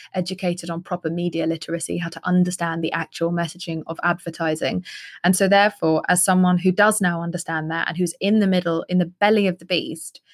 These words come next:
I have the really rare position to be able to, with authority, from the inside, blow the whole thing wide open, which is quite fun. <laughs>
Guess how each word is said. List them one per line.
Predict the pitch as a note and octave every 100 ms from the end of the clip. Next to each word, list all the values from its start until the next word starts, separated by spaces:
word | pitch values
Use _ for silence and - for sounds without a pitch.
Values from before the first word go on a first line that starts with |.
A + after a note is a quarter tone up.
| _ _ _ _ _ -
I | G3 F#3+
have | F#3 F3
the | F3 E3 D#3+ _ _ _
really | F#3+ G#3 F#3 E3 -
rare | F3+ E3 G3 F#3+ E3 D#3+ E3 _ _ -
position | F3+ G3 - - E3 D#3+
to | F3+
be | E3+
able | E3+ E3 E3 E3
to, | - E3 D#3+
with | F3 E3+
authority, | - F#3+ F3+ F3 - D3 D#3 - _ _ _ _ _ _ _ _
from | - F#3+ F3
the | E3+
inside, | F#3 F#3+ F3+ D3+ D#3+
blow | D#3+ D#3
the |
whole | D#3 D#3+ D#3+
thing | - - D#3+ -
wide | F3 E3 D#3+
open, | E3 D#3 - D#3+ _ _ _ _ _ _ _ _ _ _ _ _
which | - E3
is |
quite | - C#3+
fun. | - D3+ E3+ - -
<laughs> | D#3 G#2+ - - - C3